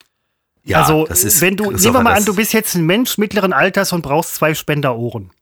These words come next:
Speaker 2: So, also das ist jetzt, das ist ja ein sehr konstruierter Fall. So, aber, äh, dann kriegst du die Ohren eines, äh, neunzigjährigen,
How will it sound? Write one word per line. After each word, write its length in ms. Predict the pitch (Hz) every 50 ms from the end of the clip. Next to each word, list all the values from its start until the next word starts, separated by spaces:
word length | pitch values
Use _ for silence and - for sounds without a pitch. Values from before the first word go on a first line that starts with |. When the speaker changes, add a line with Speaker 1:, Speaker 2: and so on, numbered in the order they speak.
| _ _ _ _ _ _ _ _
Speaker 2:
So, 220 | - - 139 107 - _ _ -
also 160 | 151 143 151
das 140 | 151 165 156
ist 100 | 180 -
jetzt, 300 | 202 170 - - - 180 180
das 180 | 147 160 135
ist 100 | - 185
ja 80 | - 185
ein 60 | 165
sehr 140 | 160 165 175
konstruierter 640 | - - 185 180 - - - - 180 180 175 175 165
Fall. 280 | - - 143 123 107 95 -
So, 160 | - 139 113 - - - - - - - - - - - _ -
aber, 420 | - 160 165 165 160 170 165 - -
äh, 400 | 190 190 180 180 180 - 190 196 202 170
dann 160 | - 165 170
kriegst 260 | - - 220 220 -
du 60 | -
die 100 | 185 175
Ohren 300 | 170 175 180 214 220 208
eines, 1040 | 180 143 156 165 180 180 180 185 180 180 180 180 180 180 185 185 185 175 - - -
äh, 560 | 180 180 175 175 175 175 175 175 175 175 170
neunzigjährigen, 760 | 165 165 175 185 175 - 135 127 139 135 131 120 110 107 95